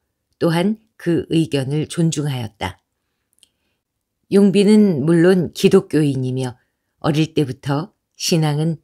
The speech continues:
그의 몸에 배어 있었다. 그러나 그는 요즘 회의를 느끼고 있었다.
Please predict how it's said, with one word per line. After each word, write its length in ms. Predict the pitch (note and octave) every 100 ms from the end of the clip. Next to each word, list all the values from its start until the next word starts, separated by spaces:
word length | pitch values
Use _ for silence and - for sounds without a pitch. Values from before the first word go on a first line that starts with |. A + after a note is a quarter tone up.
| _
그의 320 | - D3+ D3+
몸에 560 | - C3+ C3 C#3 C3+ _
배어 260 | - D3+ C#3+
있었다. 640 | A#2+ - F2 - F#2+ - _ _ _ _ _ _ _ -
그러나 320 | F3 G3 A3
그는 540 | F#3 E3+ G3 D#3+ F2 - _ _ -
요즘 420 | E3 D#3+ F3+ F#3 - _ -
회의를 520 | C4 B3+ F3+ C3+ A2
느끼고 360 | C#3 - C#3 C3
있었다. 680 | A#2+ - - - C3 -